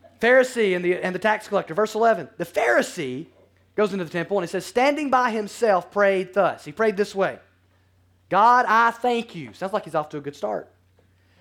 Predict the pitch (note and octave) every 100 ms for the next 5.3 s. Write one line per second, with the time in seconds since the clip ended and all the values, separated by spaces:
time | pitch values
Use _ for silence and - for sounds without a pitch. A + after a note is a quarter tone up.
0 | _ B2+ D3 G#3 F#3 D#3+ F3 A3 - D3+
1 | D3+ D3+ D#3 E3 E3 F#3 D3+ G2 _ _
2 | _ _ _ _ - A#2+ - E3 D#3 D#3
3 | C#3+ A2 F#2 - - _ _ D#3+ E3 D3
4 | D3 D#3 D3+ - - C#3+ D3+ F#3+ G3 G3
5 | C3 - -